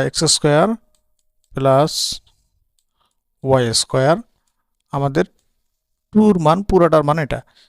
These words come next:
কিন্তু আমরা যদি এক্স স্কয়ারের মান চাইছে, শুধু এক্স স্কয়ার প্লাস ওয়াই স্কয়ার, এটা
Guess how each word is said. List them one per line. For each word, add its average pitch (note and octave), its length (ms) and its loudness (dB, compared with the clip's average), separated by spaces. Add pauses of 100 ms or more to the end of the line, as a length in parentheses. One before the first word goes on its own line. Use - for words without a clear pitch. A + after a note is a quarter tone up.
(280)
কিন্তু D3+ 400 2
আমরা D3 160 2
যদি C#3+ 420 0
এক্স - 240 -4
স্কয়ারের D#3 480 0
মান C#3 180 -2
চাইছে, D3+ 360 -6
শুধু E3+ 380 -4
এক্স C3+ 240 -8
স্কয়ার C3+ 300 -6
প্লাস B2+ 280 -6
ওয়াই A#2+ 180 -6
স্কয়ার, E3 300 -2 (1600)
এটা A#2+ 180 -12